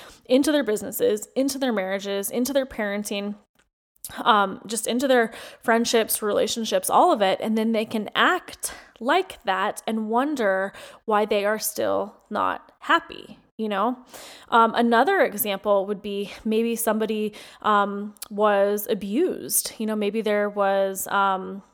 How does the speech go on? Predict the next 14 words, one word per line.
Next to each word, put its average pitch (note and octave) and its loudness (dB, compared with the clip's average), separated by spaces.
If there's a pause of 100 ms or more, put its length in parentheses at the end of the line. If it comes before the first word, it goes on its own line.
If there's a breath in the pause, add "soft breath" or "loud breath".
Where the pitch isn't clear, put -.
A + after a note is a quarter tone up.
(180)
maybe G#3+ -2
there G#3 2
was G3+ -4
physical, G#3+ 2 (340 loud breath)
emotional G#3 0 (160)
abuse G#3 -2
in, G3+ -6
in A#3 0
a A3+ 0
relationship. G#3+ -2 (300 loud breath)
And G#3+ 0
this A3+ 2
person G#3+ 0
is G#3+ 2